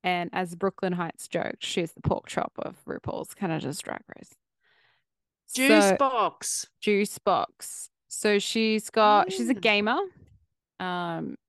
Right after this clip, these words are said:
Speaker 1: she has ninety-seven point three K followers on Instagram. So she's
Speaker 2: It's not bad.
Speaker 1: relevant.
Speaker 2: That's not bad for, like, a,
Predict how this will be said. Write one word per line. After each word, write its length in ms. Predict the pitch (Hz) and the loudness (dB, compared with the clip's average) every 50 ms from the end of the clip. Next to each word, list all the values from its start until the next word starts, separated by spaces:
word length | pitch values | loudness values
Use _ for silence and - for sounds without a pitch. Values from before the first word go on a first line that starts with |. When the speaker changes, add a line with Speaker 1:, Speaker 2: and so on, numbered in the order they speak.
| _ | _
Speaker 1:
she 300 | _ - - - 185 185 | _ -16 -10 -6 -4 0
has 480 | 190 185 180 175 180 175 - - - - | 2 2 2 2 0 -2 -6 -14 -14 -6
ninety-seven 640 | - 185 185 196 208 - 220 214 - 208 190 196 190 | -2 0 2 2 0 -2 -4 -4 -4 -2 -2 -2 -2
point 220 | - 196 - - | -4 -4 -6 -4
three 140 | - 190 185 | -6 -8 -8
K 180 | 185 - 175 175 | -6 -4 -6 -6
followers 420 | - - 170 170 170 165 165 - | -4 -4 -4 -4 -2 -4 -4 -6
on 220 | - - 190 208 190 | -6 -4 -4 -4 -4
Instagram. 680 | - - 165 - - - - - 151 147 160 196 208 | -4 -6 -8 -8 -8 -10 -6 -4 -4 -4 -4 -4 -8
So 80 | - _ 202 | -10 _ -12
she's 500 | 196 - - 208 202 196 - - - - _ _ _ _ _ _ _ _ _ _ _ _ _ _ _ | -12 -6 -4 -2 -2 -4 -4 -10 -18 -20 _ _ _ _ _ _ _ _ _ _ _ _ _ _ _
Speaker 2:
It's 100 | - - | -14 -8
not 140 | - 175 - | -8 -8 -4
bad. 340 | - 143 151 180 220 233 214 - _ _ | -4 -2 -2 -2 -4 -6 -10 -18 _ _
Speaker 1:
relevant. 260 | - 208 202 208 208 | 2 4 6 6 6
Speaker 2:
That's 100 | 285 302 | 6 4
not 80 | 294 - | 4 4
bad 340 | - 165 175 185 202 208 196 | 2 2 4 4 2 0 0
for, 280 | - 190 180 170 175 | 0 0 0 0 0
like, 300 | 170 170 165 - - - _ _ | 0 0 0 0 -2 -6 _ _
a, 200 | - 147 175 185 | -6 -6 -6 -6